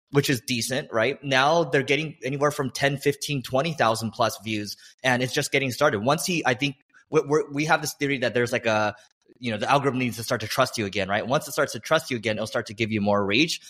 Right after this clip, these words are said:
just like it does with, same thing with YouTube, right? So that's another big reason why we're, we're putting more effort into it. And then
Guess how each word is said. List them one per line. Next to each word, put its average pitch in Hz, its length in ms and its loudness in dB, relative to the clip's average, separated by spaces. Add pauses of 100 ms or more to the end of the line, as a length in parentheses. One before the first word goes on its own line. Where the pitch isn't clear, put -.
(160)
just 131 200 -2
like 123 180 2
it 107 80 -4
does 113 260 2
with, 110 160 0 (200)
same 123 260 -2
thing 123 120 0
with 98 140 0
YouTube, 113 380 0
right? 98 280 0 (400)
So 139 400 2
that's 143 260 4
another 160 240 2
big 139 160 -2
reason 120 300 0
why 110 100 2
we're, 107 280 4
we're 107 100 0
putting 113 320 -2
more 107 380 0
effort 107 300 -2
into 107 220 -6
it. 101 100 -4
And 120 100 -2
then 117 160 -4